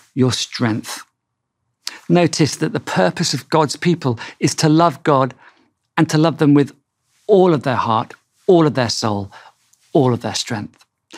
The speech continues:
And in a way, the struggle of the people of God throughout Scripture, and often at the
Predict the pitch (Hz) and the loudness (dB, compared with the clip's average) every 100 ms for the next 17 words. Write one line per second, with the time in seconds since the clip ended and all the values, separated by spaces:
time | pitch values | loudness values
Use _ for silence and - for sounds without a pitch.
0 | - - 214 226 226 226 240 147 131 - | -12 -2 2 6 6 6 4 2 0 -6
1 | - - - 170 196 180 - - 262 247 | -16 -14 -2 2 4 2 -2 0 2 4
2 | 214 185 175 233 233 160 131 196 170 165 | 2 2 2 2 2 0 2 0 0 -2
3 | 180 202 - - - 165 - 139 139 147 | 0 0 -2 -4 -2 -2 -2 -2 0 0
4 | - 202 190 - 156 120 - 165 - | 0 -4 -4 0 0 0 -4 -6 -4